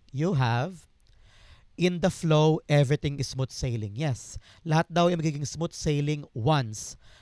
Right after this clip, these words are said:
na malinaw na sa'yo yung mga dapat mong gawin. Okay? Another one, infinite abundance. Abundance is pouring into your life. Yes. Meron daw kasaganahan and abundance na naghihintay para sa'yo. Kaya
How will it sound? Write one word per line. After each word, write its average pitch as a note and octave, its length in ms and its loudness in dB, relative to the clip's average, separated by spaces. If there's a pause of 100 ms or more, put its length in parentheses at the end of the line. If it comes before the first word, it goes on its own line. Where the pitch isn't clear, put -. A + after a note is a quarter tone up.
na C#3 400 0 (560)
malinaw D#3+ 400 -2
na E3 80 -2
sa'yo C3+ 480 -2
yung C#3 160 -2
mga C3+ 320 0
dapat - 160 -6
mong A#2+ 160 -10
gawin. G#2 320 -6 (160)
Okay? D3 400 -2 (640)
Another D3 400 2
one, D#3 400 2
infinite D#3 480 -2
abundance. D3+ 720 0
Abundance C3+ 560 0
is A#2+ 80 -6
pouring B2+ 400 0
into B2 240 -8
your A2+ 160 -4
life. G2 320 -6
Yes. C3 320 -4 (320)
Meron D3+ 300 -2
daw D3+ 100 2
kasaganahan D3 1040 -2 (320)
and D3 240 -4
abundance C#3+ 560 2
na C#3 160 -2
naghihintay C#3 400 -2
para B2+ 240 -2
sa'yo. C3 320 -2
Kaya B2+ 400 -4